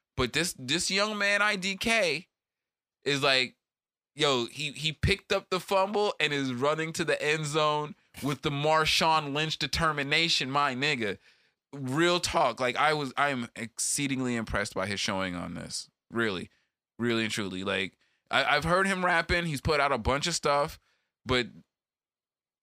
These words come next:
yeah, I think the name is very fitting. The name is very fitting. Um, but, yeah, the music this week, woo, this weekend's music, music turnout, man. It's the first, uh,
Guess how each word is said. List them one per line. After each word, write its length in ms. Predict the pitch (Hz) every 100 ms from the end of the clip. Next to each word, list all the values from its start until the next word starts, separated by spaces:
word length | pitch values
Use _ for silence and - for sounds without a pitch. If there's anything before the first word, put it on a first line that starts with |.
| _ -
yeah, 500 | 135 143 131 110 98 110 120 120 120
I 60 |
think 180 | 135 156
the 80 | 135
name 220 | 135 131
is 80 | 117
very 220 | 120 113
fitting. 380 | - 98 90 95 _ _ _ _ _ _ _ _ - -
The 80 | 117
name 220 | 120 117
is 80 | 101
very 240 | 107 110
fitting. 420 | 117 98 92 92 -
Um, 520 | 95 92 87 82 107 _ _ _ _ _
but, 100 | 113
yeah, 240 | 127 110 - _ _ _ _
the 60 | 123
music 520 | 120 160 180 202 -
this 220 | 214 214
week, 400 | 220 277 302 - _ _ 151 - _ _ -
woo, 280 | 392 453 -
this 160 | 160 170
weekend's 360 | 175 175 160
music, 400 | 175 180 170 151 - _ _ _
music 360 | 135 160 151 147
turnout, 440 | 160 147 139 123
man. 180 | 123 127
It's 80 | 131
the 80 | 160
first, 400 | 165 165 160 - - -
uh, 440 | 113 117 110 104